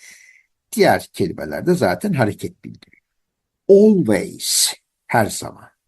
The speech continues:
Extremely, son derece. Quite,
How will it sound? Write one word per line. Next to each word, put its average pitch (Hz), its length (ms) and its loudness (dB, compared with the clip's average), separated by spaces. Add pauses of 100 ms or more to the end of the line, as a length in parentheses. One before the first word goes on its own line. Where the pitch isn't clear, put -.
(400)
Extremely, 147 840 0
son 139 420 -2
derece. - 380 -14 (800)
Quite, 107 480 0